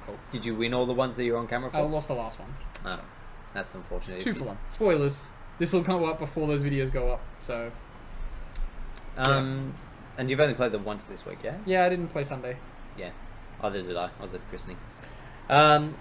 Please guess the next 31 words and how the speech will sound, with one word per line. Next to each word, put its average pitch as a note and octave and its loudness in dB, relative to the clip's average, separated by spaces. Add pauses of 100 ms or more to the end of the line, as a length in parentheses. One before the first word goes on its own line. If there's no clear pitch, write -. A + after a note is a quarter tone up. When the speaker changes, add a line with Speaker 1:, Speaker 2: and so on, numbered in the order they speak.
Speaker 1:
I D#3 0
was F#3 6
Speaker 2:
but D3 10 (100)
Speaker 1:
at D3+ -2
a C#3+ 0
christening C#3 -6
as C3 -8
well. F3+ -8 (920)
Speaker 2:
different G#2+ -8
christenings, - -8
though. - -8 (640)
Many G#2+ -2
babies. G2 -8 (200)
Speaker 1:
I C4 4
thought C#3 0
Speaker 3:
Many F3+ 6
Speaker 1:
Jake D#3 6
was G3+ 6
gonna F#3 6
Speaker 3:
babies. E3+ 2
Speaker 1:
show F3 4
up D#3 2
at - 4
my - 6
christening, C3+ 2
to A#2 -4
be A2+ -4
honest. A#2+ -8 (220)
I D3 2
was D3+ 2
like, C3 0